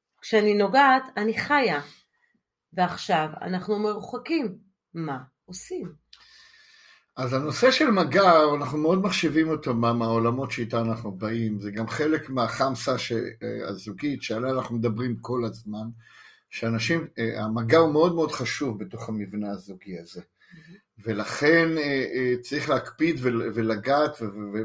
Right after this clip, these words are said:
Speaker 2: ולייצר כל הזמן אווירה של מגע. ומגע הוא, הוא, הרבה פעמים יש לו הקשר למיניות, ופה אנחנו אומרים,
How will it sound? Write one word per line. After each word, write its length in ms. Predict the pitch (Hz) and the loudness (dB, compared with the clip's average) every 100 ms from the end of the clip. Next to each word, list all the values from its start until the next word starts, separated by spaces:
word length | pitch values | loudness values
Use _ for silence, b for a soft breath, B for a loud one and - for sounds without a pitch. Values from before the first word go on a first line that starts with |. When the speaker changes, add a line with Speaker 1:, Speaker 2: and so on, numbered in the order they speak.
| 107 | -4
Speaker 2:
ולייצר 560 | 110 110 - - 202 165 | -2 -4 -4 -2 -2 -2
כל 240 | 180 185 | 0 0
הזמן 320 | 156 143 165 | 0 -2 -2
אווירה 320 | 151 117 131 151 | -2 -2 -2 -2
של 180 | - | -2
מגע. 360 | 120 113 101 107 - b b b b 110 | -2 -4 -2 -6 -6 b b b b -2
ומגע 420 | 120 127 185 247 - | 0 4 6 6 4
הוא, 220 | 151 147 151 | -2 -2 -2
הוא, 420 | 139 139 135 127 | -4 -6 -6 -8
הרבה 200 | 127 190 | -4 -2
פעמים 240 | 190 202 185 | 2 0 0
יש 220 | 165 175 185 | -2 -2 2
לו 80 | |
הקשר 400 | 156 - - 180 | 2 2 2 2
למיניות, 840 | 160 139 127 131 127 131 127 - - 101 | 4 2 2 0 0 2 0 -2 -10 -14
ופה 360 | 104 - 196 | -14 -4 0
אנחנו 300 | 202 190 190 | 2 2 2
אומרים, 420 | 180 175 196 202 | 2 4 4 2